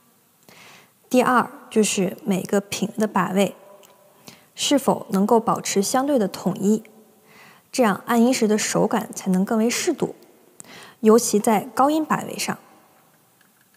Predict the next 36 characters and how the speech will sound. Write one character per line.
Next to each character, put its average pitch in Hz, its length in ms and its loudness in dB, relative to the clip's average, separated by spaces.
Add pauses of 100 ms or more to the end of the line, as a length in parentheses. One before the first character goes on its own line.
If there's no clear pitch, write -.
(520)
由 214 180 6
于 226 100 8
品 226 360 0
位 - 500 0
离 196 140 2
琴 208 240 0
码 202 160 2
更 233 240 2
近， 262 280 0 (540)
弦 185 260 2
距 269 140 0
更 277 180 -2
短， - 400 -4 (460)
品 185 160 0
位 196 100 2
更 240 200 0
小， - 440 -2 (920)
应 240 180 2
做 269 140 4
到 190 280 2
每 185 160 -2
个 214 120 0
品 202 240 -4
位 185 120 0
上 208 300 -2 (120)
按 240 140 2
音 247 240 4 (240)
和 - 160 -2
上 294 300 -2
把 208 160 0
位 185 140 -4
的 185 180 -6
按 202 100 0
音 214 220 4
力 220 160 4
度 190 280 -2